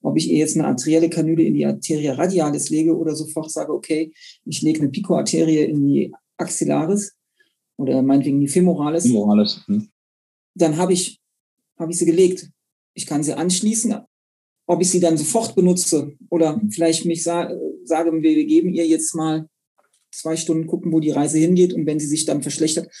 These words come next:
Speaker 1: habe ich aber die Anlage schon gespart und habe sie sozusagen schon aufgerüstet.
Speaker 2: Ja.
Speaker 1: Ne?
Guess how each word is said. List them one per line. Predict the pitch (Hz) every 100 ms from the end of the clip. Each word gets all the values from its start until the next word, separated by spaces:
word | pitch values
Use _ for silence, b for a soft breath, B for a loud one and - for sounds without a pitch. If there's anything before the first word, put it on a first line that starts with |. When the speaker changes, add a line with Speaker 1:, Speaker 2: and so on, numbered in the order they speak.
| B B
Speaker 1:
habe | 170 160
ich | 156
aber | 151
die | 143
Anlage | 156 160 151
schon | 151 147
gespart | 143 - 156 165
und | 156
habe | 156 - -
sie | - 156
sozusagen | 156 156 160 156 143
schon | 143 147 143 - _ -
aufgerüstet. | 160 160 143 143 - - - B B B
Speaker 2:
Ja. | B -
Speaker 1:
Ne? | - 131 - 143